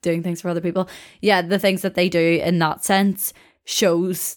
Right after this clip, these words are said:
their love for you, and you don't need that reaffirmed with words. But they're really into words of affirmation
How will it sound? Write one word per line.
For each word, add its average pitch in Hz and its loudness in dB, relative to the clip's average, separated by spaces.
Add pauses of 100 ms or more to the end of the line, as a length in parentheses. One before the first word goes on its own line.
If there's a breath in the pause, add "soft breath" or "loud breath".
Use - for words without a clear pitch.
their 190 2
love 185 -2
for 208 -2
you, 190 4
and 165 0
you 175 0
don't 170 0
need 151 -2
that 170 0
reaffirmed 160 -2
with 165 -4
words. 165 -2 (240)
But 214 0
they're 196 4
really 190 2
into 180 2
words 233 0
of 202 -4
affirmation 214 0